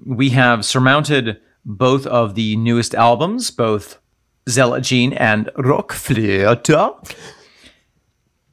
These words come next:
And now, before we return to our regularly scheduled programming, we have, because of the grace of official friend of the pod,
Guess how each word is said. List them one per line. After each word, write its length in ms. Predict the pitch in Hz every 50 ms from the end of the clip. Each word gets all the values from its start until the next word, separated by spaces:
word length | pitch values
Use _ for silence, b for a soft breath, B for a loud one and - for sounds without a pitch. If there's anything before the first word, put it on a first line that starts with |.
| _ _ _ _ _ - -
And 140 | - 160 165
now, 160 | 180 202 226
before 400 | 190 190 - - - 226 247 254
we 160 | 247 240 220
return 400 | 180 196 196 - - 240 226 202
to 100 | 170 175
our 100 | 165 151
regularly 460 | 131 147 151 151 160 147 143 135 131 123
scheduled 360 | - - 147 123 120 101 -
programming, 540 | - 147 135 123 117 127 120 117 117 110 104
we 140 | 117 127
have, 540 | 110 98 123 143 151 165 170 175 156 143 110
because 580 | 101 110 - - - 147 151 151 151 143 131 -
of 320 | - - 135 135 120 113
the 80 | 104 110
grace 380 | - - 127 127 127 123 -
of 200 | 120 127 123 107
official 420 | 120 120 - - 247 240 202 156 127
friend 240 | - 160 151 139 123
of 40 | 110
the 80 | 104
pod, 460 | - - 165 165 160 156 143 139 135